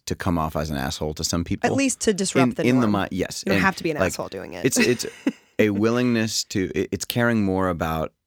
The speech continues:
Speaker 1: your values than how just any random stranger sees you.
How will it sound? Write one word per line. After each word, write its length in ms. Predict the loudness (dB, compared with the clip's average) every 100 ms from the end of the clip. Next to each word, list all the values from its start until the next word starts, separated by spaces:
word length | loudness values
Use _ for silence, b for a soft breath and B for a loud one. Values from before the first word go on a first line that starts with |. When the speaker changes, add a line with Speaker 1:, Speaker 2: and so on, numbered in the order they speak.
| -6
Speaker 1:
your 260 | 0 0 2
values 600 | 0 0 0 0 -2 -4
than 180 | -2 0
how 360 | 0 0 -2 -6 _ _ _ _ _ _ _
just 260 | -4 -4 -6 -4
any 540 | 0 2 2 0 -2 -4 -10 -6
random 360 | -2 0 -2 -4
stranger 480 | -4 -4 -2 -2 -4
sees 340 | -2 -2 -2
you. 220 | -2 -4